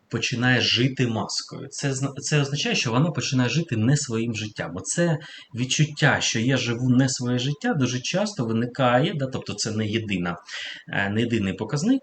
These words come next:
наприклад, цього, але, е, дуже часто виникає саме тоді, коли людина починає одягати маску таким чином, що вона себе ідентифікує тільки з цією маскою. Тобто вона не є такою.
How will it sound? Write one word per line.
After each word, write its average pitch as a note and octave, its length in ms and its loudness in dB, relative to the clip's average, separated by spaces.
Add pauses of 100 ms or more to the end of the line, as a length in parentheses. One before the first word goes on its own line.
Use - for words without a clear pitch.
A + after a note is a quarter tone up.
наприклад, G2+ 540 -6
цього, G#2+ 240 -4
але, C3 380 2 (380)
е, A2 180 0
дуже C3 200 2
часто G#3 280 -2
виникає D#3 420 4
саме C3 440 2 (120)
тоді, C3 240 0
коли A#2+ 320 0
людина A#2+ 460 2
починає B2+ 640 0
одягати A#2+ 580 -2
маску A2+ 480 -2
таким B2 320 -4
чином, G#3+ 360 0
що B2 240 -2
вона C3 300 0
себе C#3 280 -2
ідентифікує A#2+ 680 -2
тільки C#3 360 0
з - 100 -8
цією A#2 440 -2
маскою. - 480 -8
Тобто A2 240 -8
вона C3+ 240 2
не C3 180 6
є B2 260 2
такою. A2 640 -4